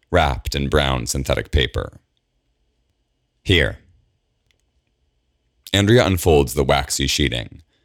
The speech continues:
to reveal a book, recently printed, in black leather with white lettering. It's a copy of The First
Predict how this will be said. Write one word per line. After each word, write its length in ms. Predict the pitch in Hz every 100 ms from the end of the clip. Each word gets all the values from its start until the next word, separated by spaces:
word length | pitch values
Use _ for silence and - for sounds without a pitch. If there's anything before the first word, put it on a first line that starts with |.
| _
to 100 | -
reveal 360 | 90 82 95 92
a 40 |
book, 460 | 78 95 69 - - _ _ _ _ _ _
recently 460 | 87 87 107 92
printed, 560 | 90 80 60 - 50 - _ _ _
in 140 | - 80
black 340 | 82 78 73
leather 500 | 76 80 69 50 50 -
with 180 | 67
white 360 | 65 69 57 -
lettering. 520 | 69 62 50 - - _ _ _ _ _ _ _ _ _ _ _ _ _
It's 160 | - 85
a 40 |
copy 560 | 98 110 107 - 107 104
of 280 | 104 85 76
The 80 | 80
First 500 | - 110 110 -